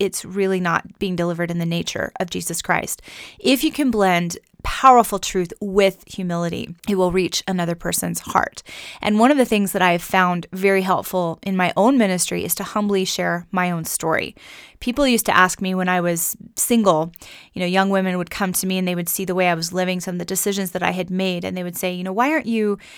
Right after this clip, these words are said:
dating around? Why aren't you just doing the typical thing and going from one relationship to the next?" And I had two different ways that I could answer that question.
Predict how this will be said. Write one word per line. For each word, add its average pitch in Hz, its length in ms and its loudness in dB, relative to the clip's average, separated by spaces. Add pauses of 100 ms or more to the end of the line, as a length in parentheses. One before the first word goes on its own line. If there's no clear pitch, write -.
(180)
dating 214 360 2
around? 175 420 0
Why 202 140 0
aren't 240 180 2
you 196 420 0 (160)
just - 320 -6 (540)
doing 208 340 4
the 185 80 2
typical 196 440 2
thing 151 300 2
and 170 140 -4
going 185 240 4
from 185 180 -4
one 185 140 2
relationship 170 600 -2
to - 100 -10
the 175 100 -6
next?" - 380 -2
And 185 100 -4
I 180 40 -2
had 180 140 -2
two - 200 -4
different 294 300 0
ways 175 420 0 (420)
that 196 160 6
I 175 200 6
could 175 520 -2
answer 170 320 -4
that - 200 -4
question. - 540 -6